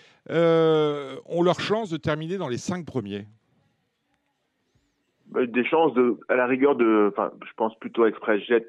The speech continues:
Speaker 2: que, qu'à Fakir du Loro. Mais je pense qu'Express Jet est un, un cinquième possible avec un bon parcours, difficilement mieux a priori.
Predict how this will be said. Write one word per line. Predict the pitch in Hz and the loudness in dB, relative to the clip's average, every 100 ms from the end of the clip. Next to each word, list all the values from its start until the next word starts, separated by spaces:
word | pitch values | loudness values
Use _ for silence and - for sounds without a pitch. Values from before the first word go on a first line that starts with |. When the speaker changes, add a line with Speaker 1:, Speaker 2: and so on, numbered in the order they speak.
| - | -4
Speaker 2:
que, | 98 90 90 | -2 -2 -6
qu'à | 85 98 87 82 82 80 | -8 -6 -4 -6 -8 -10
Fakir | 95 92 | -6 -6
du | 92 | -4
Loro. | 92 120 147 - _ | 0 2 0 -4 _
Mais | - | -12
je | - | -6
pense | 117 | -4
qu'Express | 110 95 - 101 | -4 -6 -6 -4
Jet | 110 101 | -4 -4
est | |
un, | 92 80 110 - | -6 -4 -6 -4
un | 113 | -6
cinquième | 113 139 135 139 123 | -2 -4 0 0 0
possible | 123 113 - 147 117 - | 0 -2 -2 -4 -4 -2
avec | - 104 | 0 0
un | 107 | 0
bon | 98 | -2
parcours, | 98 - - 147 - - - _ | -4 -2 0 0 0 -16 -20 _
difficilement | 104 110 131 143 135 127 110 104 | -16 -12 -10 -10 -6 -4 0 0
mieux | 110 143 | 2 2
a | 113 | 2
priori. | 95 95 90 | 0 -2 -2